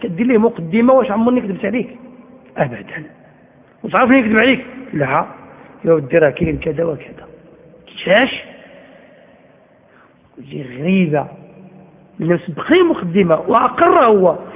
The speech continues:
واتفق معك بأنه ما أنت ما كذابش. قال: "أكنتم مصدقي؟" قالوا: "ما جربنا عليك كذبا". قال: "إني رسول الله إليكم بين يدي عذاب شديد".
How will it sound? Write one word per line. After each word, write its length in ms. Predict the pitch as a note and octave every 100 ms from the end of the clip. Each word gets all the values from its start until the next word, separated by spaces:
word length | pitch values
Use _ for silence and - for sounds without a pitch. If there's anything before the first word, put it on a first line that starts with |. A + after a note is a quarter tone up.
| -
واتفق 400 | A#3 - E4 -
معك 220 | C#4 E4
بأنه 360 | E4+ D#4+ D#4+ D#4+
ما 80 | D#4+
أنت 140 | C4
ما 100 | D4+
كذابش. 440 | B3 F3+ C#4 G3+ G3+ A#3 - - - - - - - - - - -
قال: 420 | G3 B3+ C#4+ C#4
"أكنتم 760 | C#4 C4+ - D#4+ D#4 C#4 C4
مصدقي؟" 680 | C4 B3+ B3+ F#3 B3 D4+ E4+ - - -
قالوا: 200 | C#4+ D#4
"ما 100 | D4
جربنا 260 | C4 C4 B3
عليك 240 | B3 A#3+
كذبا". 420 | A#3+ G#3+ G#3 G#3 G#3 - - -
قال: 320 | - G3 F#3+ F3+
"إني 680 | - - E3+ D#3+ D#3+ E3+ D#3+
رسول 520 | D3+ C#3 D3+ E3 D#3
الله 640 | D3 C3 B2 D#3 C#3+ C#3 -
إليكم 480 | D3 C#3+ D3+ - C#3+ - - - - -
بين 180 | F3 D3
يدي 400 | C#3 B2+ C#3 A#2+
عذاب 280 | B2+ B2+
شديد". 560 | B2 - - - - -